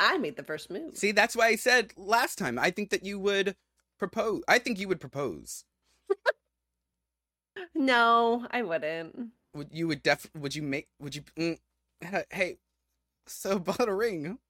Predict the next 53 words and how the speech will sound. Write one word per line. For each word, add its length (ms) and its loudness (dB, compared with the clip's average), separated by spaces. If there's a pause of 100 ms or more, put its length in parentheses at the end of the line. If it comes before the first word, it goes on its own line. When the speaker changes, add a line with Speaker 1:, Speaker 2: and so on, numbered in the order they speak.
(160)
Speaker 2:
Would 80 -6
Speaker 1:
Like, 60 -4
Speaker 2:
you, 220 2
would 60 -2
Speaker 1:
by 100 6
Speaker 2:
you 60 2
Speaker 1:
the 120 -2
way, 200 -2
<laughs> 40 4 (300)
oh 80 2
Speaker 2:
yeah, 120 8
Speaker 1:
my 40 6
Speaker 2:
would 80 0
Speaker 1:
God, 100 4
can 80 0
you 60 2
Speaker 2:
you 200 -2
Speaker 1:
imagine? 440 -8 (360)
Speaker 2:
influence 640 0
that 200 6
move? 400 0 (220)
<laughs> 220 4
Speaker 1:
Maybe. 880 4
I 120 4
mean, 160 8
we 180 4
talk 220 2
about 180 4
it 60 2
all 140 4
the 80 -6
time, 480 -4
but 340 0 (760)
I 120 2
think 280 -6
it's 140 -4
just, 180 -2
like, 220 2
so 400 0
not 280 0
the 60 -4
priority, 760 -2
and, 180 0
like, 240 -2
the 80 -4
financial 460 -6
commitment 560 -4
and 80 -4
all 100 0
these 180 -8
things. 380 0
It's 140 -6
like, 260 2